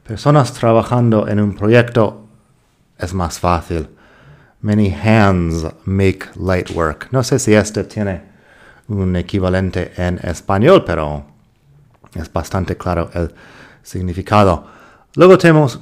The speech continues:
tenemos uno que es como el contrario, más o menos. "Too many cooks spoil the broth", que sería algo así como, "Demasiados cocineros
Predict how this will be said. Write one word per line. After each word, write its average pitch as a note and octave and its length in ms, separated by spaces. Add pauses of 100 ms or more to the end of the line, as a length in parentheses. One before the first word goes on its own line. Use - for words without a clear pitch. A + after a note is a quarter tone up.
tenemos D#3+ 720
uno C3+ 260
que A2+ 240
es G#2+ 220
como G#2 300
el F2+ 100
contrario, G2 720
más F#2 240
o G2+ 40
menos. B2 420 (480)
"Too D3+ 180
many C#3+ 240
cooks - 800 (100)
spoil C3 640
the A2 80
broth", F2+ 800 (800)
que G2+ 120
sería G#2 480
algo G2+ 220
así F#2+ 240
como, F#2+ 320
"Demasiados G#2+ 1120
cocineros A2+ 1120